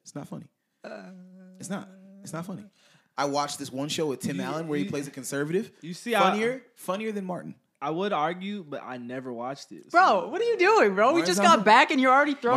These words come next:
Speaker 1: Martin's
Speaker 2: out
Speaker 1: not
Speaker 2: fucking
Speaker 1: funny.
Speaker 2: controversial
Speaker 1: It's not
Speaker 2: opinions
Speaker 1: funny.
Speaker 2: like
Speaker 3: I
Speaker 2: Tim
Speaker 3: didn't wa-,
Speaker 2: Allen's
Speaker 3: I didn't,
Speaker 2: funnier
Speaker 1: Bro,
Speaker 2: than
Speaker 1: go back. Just
Speaker 3: I
Speaker 1: go
Speaker 3: didn't
Speaker 1: back and
Speaker 3: watch Mar-, I was too busy watching anime, so I don't
Speaker 2: Yeah.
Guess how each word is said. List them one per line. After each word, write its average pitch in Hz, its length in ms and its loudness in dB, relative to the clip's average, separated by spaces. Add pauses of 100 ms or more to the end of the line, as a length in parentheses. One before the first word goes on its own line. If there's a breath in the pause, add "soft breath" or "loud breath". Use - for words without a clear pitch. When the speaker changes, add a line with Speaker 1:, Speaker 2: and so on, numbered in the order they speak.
Speaker 1:
Martin's 262 80 4
Speaker 2:
out 277 80 4
Speaker 1:
not 180 60 -2
Speaker 2:
fucking 262 180 4
Speaker 1:
funny. 220 60 -2
Speaker 2:
controversial 240 480 2
Speaker 1:
It's - 60 6
not - 60 2
Speaker 2:
opinions 226 260 4
Speaker 1:
funny. 190 120 4
Speaker 2:
like 202 80 6
Speaker 3:
I - 20 4
Speaker 2:
Tim 262 180 4
Speaker 3:
didn't 196 100 8
wa-, 202 80 8
Speaker 2:
Allen's 233 200 6
Speaker 3:
I - 100 6
didn't, 196 120 8
Speaker 2:
funnier 233 200 6
Speaker 1:
Bro, - 80 0
Speaker 2:
than 185 120 2
Speaker 1:
go 190 140 2
back. 214 260 2
Just 180 80 4
Speaker 3:
I - 40 6
Speaker 1:
go 214 120 4
Speaker 3:
didn't 202 60 0
Speaker 1:
back 220 140 4
and 254 100 6
Speaker 3:
watch - 200 0
Mar-, 247 140 0
I 208 140 6
was 269 100 2
too 294 140 -2
busy 240 280 -2
watching 208 340 0
anime, 156 600 -6
so - 140 -16
I 170 240 -6
don't 160 80 -4
Speaker 2:
Yeah. 165 120 -2